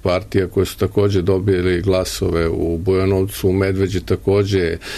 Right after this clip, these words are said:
e, mešovito koalicija na vlasti, znači Srba i Albanaca. U, u, u Preševu, s obzirom na,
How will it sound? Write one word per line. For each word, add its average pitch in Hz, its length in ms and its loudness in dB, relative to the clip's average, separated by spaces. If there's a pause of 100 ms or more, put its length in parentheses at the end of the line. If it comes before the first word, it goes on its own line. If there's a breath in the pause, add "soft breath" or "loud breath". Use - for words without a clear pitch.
(220 loud breath)
e, 92 420 2
mešovito 95 640 0
koalicija 90 540 0
na 90 100 2
vlasti, 90 380 0
znači 87 420 -4
Srba 92 420 0
i 90 40 0
Albanaca. 104 720 0 (480 loud breath)
U, 117 680 4 (160)
u, 101 120 2
u 95 60 0
Preševu, 107 540 2
s - 120 -4
obzirom 95 440 2
na, 92 200 2